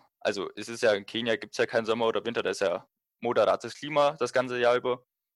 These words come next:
Dann startest du entweder schon vor Mittag deinen zweiten Lauf oder dann eben am Abend. Und in Kenia ist so, Dienstag ist meistens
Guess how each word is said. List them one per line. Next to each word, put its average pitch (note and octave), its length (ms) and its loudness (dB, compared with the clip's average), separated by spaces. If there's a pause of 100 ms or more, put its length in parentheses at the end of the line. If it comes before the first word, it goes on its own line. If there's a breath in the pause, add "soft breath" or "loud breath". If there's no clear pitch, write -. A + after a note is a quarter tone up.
Dann G#2 100 -4
startest A2+ 340 2
du G2+ 40 -4
entweder G#2+ 300 -4
schon G2+ 180 -6
vor G#2 200 -2
Mittag C#3+ 380 -2
deinen A2+ 200 0
zweiten A#2+ 400 2
Lauf A#2+ 340 2 (240)
oder A2 180 2
dann F#2+ 160 -2
eben G#2 220 -4
am F#2+ 160 -2
Abend. C#3+ 460 2 (800)
Und A#2 240 -4
in A2 140 -8
Kenia B2 320 0
ist - 140 -2
so, C#3 140 -4
Dienstag A2+ 440 -4
ist G#2 140 -8
meistens G2+ 640 -4